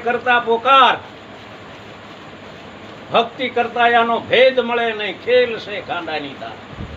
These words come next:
આપણે કહેવી કે અમે ભક્તિ કરવી છે ને અમે પરિપૂર્ણ સેવી.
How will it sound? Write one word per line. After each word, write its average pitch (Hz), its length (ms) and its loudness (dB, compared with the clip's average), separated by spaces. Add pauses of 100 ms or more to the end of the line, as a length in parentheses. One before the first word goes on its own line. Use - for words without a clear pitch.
(2000)
આપણે - 300 -2
કહેવી 247 280 2
કે 233 80 0
અમે 233 160 -2
ભક્તિ 196 360 -2
કરવી 233 340 -4
છે 220 140 -6
ને 220 80 -4
અમે 202 180 -4
પરિપૂર્ણ 214 640 -4
સેવી. 175 340 -8